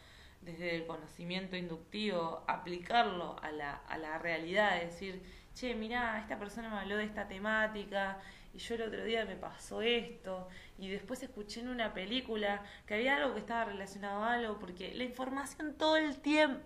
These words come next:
todo el tiempo convive con nosotros, todo el tiempo, no cuando nosotros queremos. El tema es que hay momentos en donde nosotros,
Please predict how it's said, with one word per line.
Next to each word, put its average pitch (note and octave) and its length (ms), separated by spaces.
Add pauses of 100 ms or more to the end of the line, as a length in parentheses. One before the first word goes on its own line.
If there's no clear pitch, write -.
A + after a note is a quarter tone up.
(120)
todo F#3+ 320
el F3 180
tiempo D#3+ 920 (400)
convive G3+ 440
con G3+ 140
nosotros, G3 440 (160)
todo A3+ 260
el F#3+ 180
tiempo, G3+ 380
no G#3 140
cuando F3+ 260
nosotros E3 420 (100)
queremos. D#3+ 420 (460)
El D#3+ 120
tema G3 200
es G#3+ 60
que G3+ 100
hay G3 60
momentos G#3+ 420
en A3 60
donde F#3+ 220
nosotros, G3+ 480